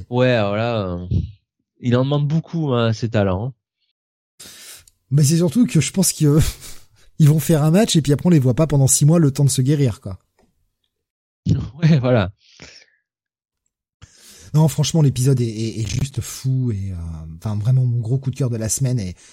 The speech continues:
Speaker 2: j'ai, il y a, il y a pas un moment que j'ai pas aimé dans ce numéro.
Speaker 1: Non, mais comme tu dis, euh, en plus, euh, il gère très bien la relation entre, euh,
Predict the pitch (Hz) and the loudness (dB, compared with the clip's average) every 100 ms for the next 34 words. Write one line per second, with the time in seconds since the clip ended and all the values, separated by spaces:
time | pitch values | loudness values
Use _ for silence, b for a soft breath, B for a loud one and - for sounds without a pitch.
0 | b b b 131 160 190 165 - 165 - | b b b -2 0 -2 -6 -2 -2 -2
1 | - - 247 226 240 196 147 117 87 85 | -4 0 2 4 4 2 2 0 -2 -6
2 | - 104 131 110 78 _ _ _ _ _ | -8 0 0 0 -4 _ _ _ _ _
3 | _ _ _ B - 131 151 151 - 143 | _ _ _ B -4 -2 0 -2 -2 -4
4 | 143 - 139 135 151 151 123 110 110 - | -4 -10 -10 -6 -2 2 4 2 0 -4
5 | 131 131 - 113 101 92 117 110 113 110 | -6 -6 -4 -2 -2 0 0 2 0 -2
6 | - 120 127 127 113 104 110 107 - 120 | -2 0 2 2 0 0 0 0 -2 -4
7 | 110 104 - 107 104 98 90 | -2 -4 -2 0 2 2 -2